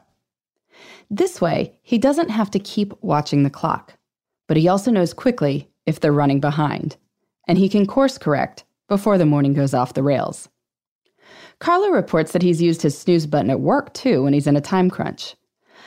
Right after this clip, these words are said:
"I set up an alarm at a specific time, say four o'clock,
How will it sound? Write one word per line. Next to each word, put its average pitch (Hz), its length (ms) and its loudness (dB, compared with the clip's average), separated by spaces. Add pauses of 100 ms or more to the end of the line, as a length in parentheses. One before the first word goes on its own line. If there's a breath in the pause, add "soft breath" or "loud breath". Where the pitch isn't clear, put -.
(200 loud breath)
"I - 80 0
set 349 200 0
up 440 100 -2
an 370 80 2
alarm 151 400 2
at 147 60 0
a 147 40 0
specific 277 520 -2
time, 135 320 -2
say 151 240 0
four 143 260 0
o'clock, - 480 -4